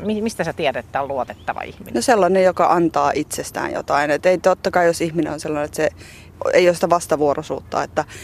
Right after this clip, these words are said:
Speaker 2: kun mä kerron jotain henkilökohtaisia asioita itsestään, niin jos hän vaan niinku kuuntelee sen ja on silleen, että no selvä, kiva homma, mut ei tavallaan jaa sitten sitä omaa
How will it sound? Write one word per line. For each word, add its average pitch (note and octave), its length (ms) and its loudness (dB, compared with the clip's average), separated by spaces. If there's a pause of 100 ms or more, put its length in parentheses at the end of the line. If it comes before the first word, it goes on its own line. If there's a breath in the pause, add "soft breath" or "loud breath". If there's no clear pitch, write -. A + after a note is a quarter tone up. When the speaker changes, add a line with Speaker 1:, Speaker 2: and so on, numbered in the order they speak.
(140 loud breath)
Speaker 2:
kun E3 240 6
mä E3 100 4
kerron D#3 400 2
jotain C#3+ 360 -2 (340 loud breath)
henkilökohtaisia D3+ 720 -4
asioita D3+ 300 0
itsestään, D#3 460 -2
niin D3+ 60 -2
jos D#3 120 -6
hän D#3 140 0
vaan F3 140 2
niinku E3+ 240 0
kuuntelee D#3 460 2
sen D3+ 200 -6
ja C#3+ 120 -6
on D3 120 -10
silleen, D3 220 -10
että D3+ 120 -14
no D#3 60 -10
selvä, D#3 360 -10
kiva D3 280 -10
homma, D#3+ 320 -6 (260 loud breath)
mut E3+ 140 6
ei E3+ 180 6
tavallaan D3 400 4
jaa C#3+ 160 4
sitten - 280 -8
sitä - 140 2
omaa D3+ 380 4